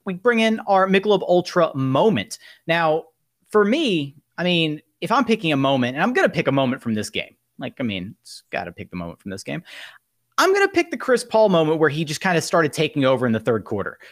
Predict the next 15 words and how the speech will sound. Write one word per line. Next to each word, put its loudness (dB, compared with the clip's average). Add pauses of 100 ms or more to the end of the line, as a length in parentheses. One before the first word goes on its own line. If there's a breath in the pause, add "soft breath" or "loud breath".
(140 loud breath)
because 0
he -8
started 0
sinking -2
multiple 0
buckets -2
in -2
a 2
row. 0 (300 soft breath)
And -2
I 0
think -2
that 0
was -2
just -4